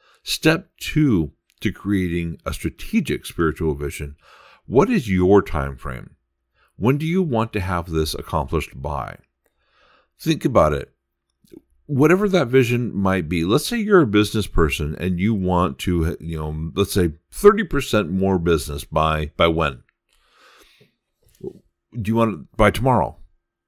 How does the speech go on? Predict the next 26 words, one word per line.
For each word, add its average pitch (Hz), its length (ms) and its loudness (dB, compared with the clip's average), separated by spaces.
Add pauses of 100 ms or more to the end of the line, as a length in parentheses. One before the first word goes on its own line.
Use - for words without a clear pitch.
(100)
Do 95 160 -2
you 120 80 8
want 110 200 8
it 92 80 4
by 101 340 8
within 107 300 4
five 110 280 2
years? 87 380 -2
Do - 80 -16
you 101 80 -2
want 101 160 0
it 92 60 0
within 98 220 0
twelve 110 340 -2
months? 92 320 -4
What's 120 260 -2
it - 80 -12
gonna 131 220 -2
be? 92 260 -2 (340)
What 151 300 4
do 175 100 -4
you 175 160 4
want 113 300 0
your 98 220 0
end 98 320 -2
date 80 360 -2